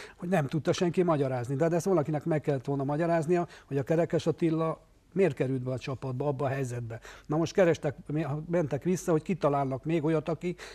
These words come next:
kevésbé tud védekezni. Nem, nincs, nem áll mögötte senki. Na most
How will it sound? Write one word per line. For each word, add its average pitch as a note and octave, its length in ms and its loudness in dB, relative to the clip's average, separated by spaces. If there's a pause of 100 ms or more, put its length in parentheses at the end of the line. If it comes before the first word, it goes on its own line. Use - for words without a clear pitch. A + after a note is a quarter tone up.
kevésbé D3 420 0
tud E3+ 200 0
védekezni. B2+ 680 0 (320)
Nem, D#3+ 260 0
nincs, F3 200 0 (140)
nem F3 160 2
áll D3+ 100 2
mögötte D3 360 -2
senki. C#3+ 340 -2
Na D#3+ 100 0
most F3 220 0